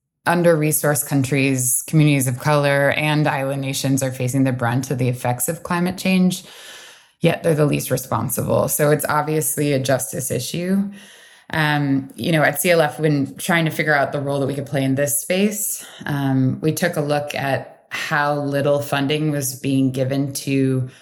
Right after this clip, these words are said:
grassroots organizations that are doing climate justice work. And,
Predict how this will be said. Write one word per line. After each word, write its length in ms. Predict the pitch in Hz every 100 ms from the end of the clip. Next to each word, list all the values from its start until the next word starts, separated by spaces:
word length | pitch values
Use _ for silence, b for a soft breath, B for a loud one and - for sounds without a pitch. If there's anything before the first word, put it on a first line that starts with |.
| B -
grassroots 500 | 147 135 - 143 127
organizations 1000 | 139 131 135 123 131 - 139 147 151 -
that 340 | 143 135 - B B B B B -
are 200 | 156 139
doing 360 | 147 151 156
climate 440 | 151 165 165 - -
justice 480 | 160 - 170 -
work. 300 | 175 180 180
And, 400 | 151 143 135 127